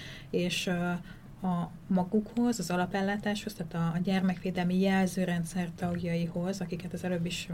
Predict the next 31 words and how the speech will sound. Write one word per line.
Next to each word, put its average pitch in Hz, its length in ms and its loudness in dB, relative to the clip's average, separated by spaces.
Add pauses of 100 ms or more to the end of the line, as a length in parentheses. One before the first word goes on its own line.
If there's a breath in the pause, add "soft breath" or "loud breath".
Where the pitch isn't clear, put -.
(120)
ö, 170 40 -2
elkezdtem 175 720 -2
felsorolni, 185 640 0 (280 loud breath)
azért 185 420 -2
eljutnak 185 500 2
ezek 170 220 -2
az 170 120 -4
esetek. 165 520 -4 (520 loud breath)
Ö, 185 180 2
képeztünk, 196 840 4
ö, 196 80 4
egyébként 185 420 2
nagyjából 190 520 2
négyezer, 185 640 2
egy 175 80 0
picit - 260 -6
több 185 180 0
mint 185 180 4
négyezer 180 720 2
olyan 180 380 2
szakembert, 175 1080 -2
akik 185 340 -4
terepen 170 480 0
dolgoznak, 170 640 0
akik 185 320 -4
nap-nap 180 480 0
után 165 300 -2
találkoznak, 165 720 -2
vagy 170 160 -6
találkozhatnak 170 840 -4
áldozatokkal, 165 800 -2